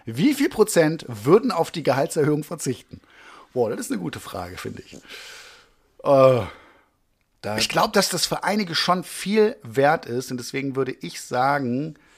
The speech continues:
Speaker 1: fünfundsechzig Prozent haben gesagt, „Ja, würde ich verzichten.“
Speaker 2: Ja, ich würd siebzig sagen, ich würd auch sehr, sehr viele sagen, weil Stress immer so ein Faktor ist, da verzichtet man lieber
Speaker 1: Ja.
Speaker 2: auf Geld, wenn man weniger Stress hat, ne? Und mehr Zeit dann vielleicht auch dadurch.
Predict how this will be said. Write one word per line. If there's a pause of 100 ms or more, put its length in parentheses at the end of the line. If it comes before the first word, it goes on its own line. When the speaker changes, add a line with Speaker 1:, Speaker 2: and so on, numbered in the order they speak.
(340)
Speaker 1:
fünfundsechzig
Prozent
haben
gesagt,
„Ja, (120)
würde
ich
verzichten.“ (880)
Speaker 2:
Ja,
ich
würd
siebzig
sagen,
ich
würd
auch
sehr,
sehr
viele
sagen,
weil
Stress
immer
so
ein
Faktor
ist,
da
verzichtet
man
lieber
Speaker 1:
Ja.
Speaker 2:
auf
Geld,
wenn
man
weniger
Stress
hat,
ne?
Und
mehr
Zeit
dann
vielleicht
auch
dadurch.